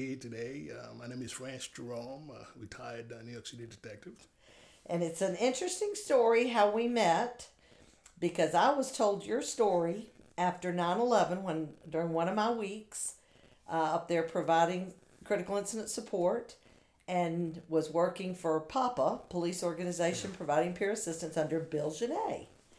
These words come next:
Speaker 2: And Bill had told me your story, but he never told me your name.
Speaker 1: <laughs>
Speaker 2: And then years later, I am in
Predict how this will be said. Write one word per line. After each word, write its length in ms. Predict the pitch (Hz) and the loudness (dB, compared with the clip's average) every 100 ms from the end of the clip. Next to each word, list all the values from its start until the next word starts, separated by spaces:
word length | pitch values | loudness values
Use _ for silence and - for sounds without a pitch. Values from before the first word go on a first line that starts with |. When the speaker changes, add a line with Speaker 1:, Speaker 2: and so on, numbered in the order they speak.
| - - _ _ - | -20 -20 _ _ -4
Speaker 2:
And 240 | 175 175 | -2 0
Bill 280 | 196 240 285 | 2 4 4
had 180 | 262 - | 2 2
told 360 | 240 269 311 | 4 4 2
me 100 | 247 | 12
your 240 | 226 - - | 12 12 12
story, 320 | - 185 226 | 12 12 12
but 100 | 190 | 10
he 80 | 185 | 6
never 220 | 190 190 | 0 0
told 180 | 196 165 | 0 -2
me 60 | |
your 100 | 160 | -2
name. 300 | 196 294 269 - _ - - | -2 -4 -6 -12 _ -20 -12
Speaker 1:
<laughs> 80 | 190 - - _ - - - - | -12 -12 -20 _ -20 -20 -20 -4
Speaker 2:
And 220 | 185 190 | -2 2
then 500 | 220 240 220 214 208 - - - - - | 4 6 6 4 -2 -2 0 4 6 6
years 440 | 160 196 339 311 208 | 4 4 6 4 4
later, 580 | 202 180 175 247 285 - - _ | 6 6 6 2 2 -4 -20 _
I 200 | 156 170 | 2 4
am 260 | 170 170 165 | 2 2 0
in 400 | 165 160 156 | 2 2 0